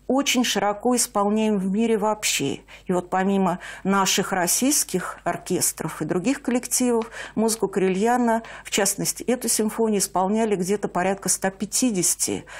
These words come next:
оркестров в мире. То есть, в общем-то, он достаточно популярный и, а, известный мировой композитор.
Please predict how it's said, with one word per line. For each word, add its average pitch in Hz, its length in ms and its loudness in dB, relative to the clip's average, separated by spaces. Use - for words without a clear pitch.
оркестров 190 720 -2
в 196 40 0
мире. 175 380 0
То 226 100 2
есть, 240 160 0
в - 20 -2
общем-то, 185 340 -2
он 202 120 0
достаточно 220 720 0
популярный 214 800 0
и, 190 260 0
а, 175 300 0
известный 196 800 2
мировой 202 680 2
композитор. 165 800 -2